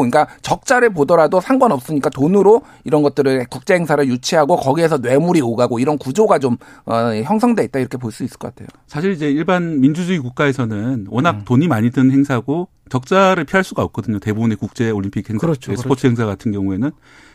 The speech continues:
Speaker 2: 예, 그렇기 때문에 좀 적극적인 유치를 기피하게 되고 결국은 이 돈을 써서라도 어떤 자국의 홍보를 해야 되고 또
Speaker 3: 음.
Speaker 2: 자-, 자국의 어떤 불만 세력을 잠재워야 되는 독재 정권에서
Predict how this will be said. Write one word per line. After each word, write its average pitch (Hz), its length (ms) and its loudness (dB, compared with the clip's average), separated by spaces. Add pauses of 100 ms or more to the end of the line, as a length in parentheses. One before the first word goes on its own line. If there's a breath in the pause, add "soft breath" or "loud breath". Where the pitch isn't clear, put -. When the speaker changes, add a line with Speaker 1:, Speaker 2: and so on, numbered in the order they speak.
Speaker 2:
예, 123 60 -2
그렇기 165 260 2
때문에 165 240 2
좀 139 380 2
적극적인 151 460 -2
유치를 127 300 -2
기피하게 127 480 -2
되고 110 320 -4
결국은 131 580 -2 (380 soft breath)
이 - 80 -6
돈을 143 220 4
써서라도 185 640 2 (340 soft breath)
어떤 131 300 0
자국의 135 800 2 (340)
홍보를 185 340 2
해야 131 160 2
되고 117 400 -4 (200)
또 131 240 -2
Speaker 3:
음. 104 60 -8
Speaker 2:
자-, 127 160 -6
자국의 135 440 0
어떤 123 180 -4
불만 143 280 4
세력을 135 240 -2
잠재워야 123 420 0
되는 113 220 -4
독재 127 300 -4
정권에서 117 680 -4